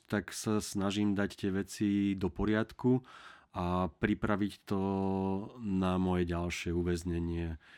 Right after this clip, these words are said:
ktoré pravdepodobne, ktoré-, ku ktorému pravdepodobne dojde, keď ma súd odsúdi a vyniesie rozsudok, ktorý sa spravoplatní, tak pôjdem vlastne sedieť alebo dosedieť ten zvyšok trestu.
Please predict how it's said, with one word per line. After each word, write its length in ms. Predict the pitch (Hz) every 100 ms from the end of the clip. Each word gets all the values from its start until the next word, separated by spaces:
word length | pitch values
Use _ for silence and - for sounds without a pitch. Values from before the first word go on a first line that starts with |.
| - - -
ktoré 320 | - 90 90 90
pravdepodobne, 1080 | - 92 95 98 101 104 98 95 98 98 95
ktoré-, 400 | - 107 101 104 -
ku 160 | -
ktorému 320 | 123 135 127
pravdepodobne 640 | 117 120 120 123 127 123 113
dojde, 400 | 98 101 104 113
keď 160 | 110 101
ma 180 | 104 98
súd 460 | 92 - - 104 - - -
odsúdi 720 | 107 101 - 113 107 104 107
a 400 | 95 90 90 92 - - - -
vyniesie 600 | - 92 95 92 - 98
rozsudok, 400 | 92 90 - 95
ktorý 240 | - 95 92
sa 240 | - 92
spravoplatní, 1120 | - - - 90 101 110 101 - 110 104 104
tak 240 | - 87 -
pôjdem 340 | 87 85 87
vlastne 320 | 85 87 -
sedieť 640 | 87 - 90 87 104 110 - _ _ _ _ _ _ - -
alebo 400 | - 95 90 85 85
dosedieť 800 | 92 90 120 110 131 139 -
ten 160 | - 113
zvyšok 340 | 110 117 127
trestu. 540 | - 123 120 - 139